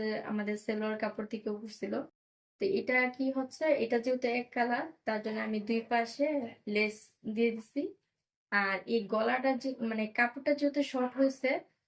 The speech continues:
তো তাহলে তো জামাটা অনেকটা ছোট হয়ে যাবে, সে কারণে হচ্ছে আমি, আহ, বডিটার মধ্যে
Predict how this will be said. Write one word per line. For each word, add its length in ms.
তো 40
তাহলে 300
তো 120
জামাটা 340
অনেকটা 320
ছোট 240
হয়ে 220
যাবে, 240
সে 220
কারণে 320
হচ্ছে 340
আমি, 220
আহ, 240
বডিটার 420
মধ্যে 300